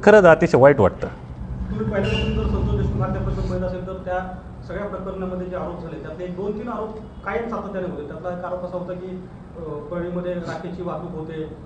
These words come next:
Speaker 2: अवैध पद्धतीने होते, अ, वाळू मोठ्या पद्धतीने बाहेर उपसली जाते,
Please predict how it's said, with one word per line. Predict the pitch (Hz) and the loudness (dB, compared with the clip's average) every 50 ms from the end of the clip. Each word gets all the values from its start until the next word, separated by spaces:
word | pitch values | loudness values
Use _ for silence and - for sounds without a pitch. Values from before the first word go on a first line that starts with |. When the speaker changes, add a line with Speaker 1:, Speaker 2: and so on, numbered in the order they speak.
| - - - | -16 -16 -14
Speaker 2:
अवैध | 151 147 170 175 | -10 -8 -6 -6
पद्धतीने | 180 180 175 170 165 165 160 165 156 156 | -4 -6 -6 -6 -8 -8 -10 -8 -8 -8
होते, | 147 151 147 - 151 147 147 147 143 - - - - - - - | -8 -8 -10 -8 -8 -8 -8 -8 -10 -14 -14 -16 -16 -16 -14 -12
अ, | 139 139 | -8 -6
वाळू | 135 135 139 151 160 175 180 180 | -6 -4 -4 -4 -4 -4 -2 -4
मोठ्या | 175 165 170 180 185 185 180 180 | -4 -4 -6 -4 -4 -2 -2 -2
पद्धतीने | 175 - - - 180 151 151 175 175 175 170 160 | -4 -6 -10 -10 -8 -8 -6 -6 -6 -8 -8 -8
बाहेर | - 156 160 165 | -8 -8 -8 -8
उपसली | 165 160 160 156 156 165 156 | -8 -10 -10 -12 -12 -10 -10
जाते, | 156 131 - 151 151 151 143 | -10 -10 -10 -10 -10 -10 -10